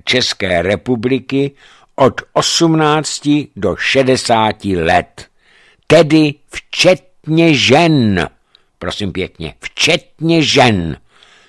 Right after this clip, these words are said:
Takže by se docela klidně, v tom případě, kdyby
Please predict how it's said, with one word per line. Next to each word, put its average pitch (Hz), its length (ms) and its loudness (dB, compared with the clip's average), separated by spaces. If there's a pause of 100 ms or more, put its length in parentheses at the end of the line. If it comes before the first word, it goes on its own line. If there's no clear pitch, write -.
(460)
Takže 107 300 0
by 123 120 0
se 135 160 0
docela 143 460 0
klidně, 104 720 -2 (380)
v - 20 -20
tom 95 180 -6
případě, 101 440 -4
kdyby 98 340 -4